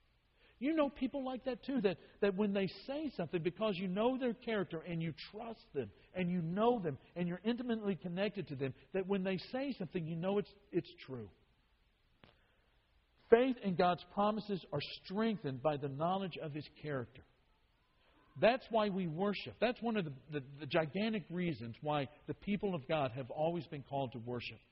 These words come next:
Sure, it's, it's a way that we are drawn together in singing the hymns that cause community and fellowship. And sure, there, there are, are, are encouragements that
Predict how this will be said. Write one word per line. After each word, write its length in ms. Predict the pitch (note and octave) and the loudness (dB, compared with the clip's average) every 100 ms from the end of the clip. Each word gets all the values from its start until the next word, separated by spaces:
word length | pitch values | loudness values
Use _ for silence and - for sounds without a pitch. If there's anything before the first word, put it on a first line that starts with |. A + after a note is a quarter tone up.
| _ _ _ _ - - - | _ _ _ _ -20 -10 0
Sure, 260 | C4 A3+ D3+ | 4 4 8
it's, 200 | G#3 - - | 6 6 -2
it's 160 | G#3 | 2
a 60 | F#3+ | 2
way 280 | D#3 G3+ G#3 | 4 4 4
that 180 | F3+ | 2
we 160 | E3 G#3 | 2 4
are 100 | F#3+ | 4
drawn 480 | B2+ B2+ F#3 G3+ G3+ | 2 2 4 4 2
together 520 | D#3+ C3 E3+ F#3 D#3+ | -4 0 2 2 0
in 200 | C#3+ D3 - | 0 -4 -4
singing 360 | G3 G3 F#3 C#3+ | -2 0 0 -2
the 80 | |
hymns 380 | C#3 D#3 G3 D#3+ | -2 -2 -2 -2
that 200 | D3+ - | -4 -2
cause 220 | F3 E3 - - | 2 2 0 -12
community 560 | - D#3+ D#3+ F#3+ F3 F3 C#3+ | -6 -2 0 0 0 -2 -4
and 100 | C3+ | -6
fellowship. 460 | D#3 D3 C#3+ - A2+ - - - | -2 -2 -2 -4 -6 -8 -10 0
And 160 | F#3 E3 - | 0 0 -2
sure, 240 | B3 A#3+ | 4 4
there, 300 | D#3 F#3 F3+ - - - | 4 2 2 -2 -14 2
there 260 | F#3 G3 | 4 6
are, 380 | F3+ D#3+ D3 D#3 | 8 8 6 6
are, 280 | D3+ C#3+ B2 - - | 6 6 4 -4 4
are 160 | D3 D#3 | 4 4
encouragements 920 | D#3+ D3+ - B3 C4 G#3+ C#3+ C#3 - | -4 -6 0 4 4 2 0 -4 -2
that 140 | E3 | -2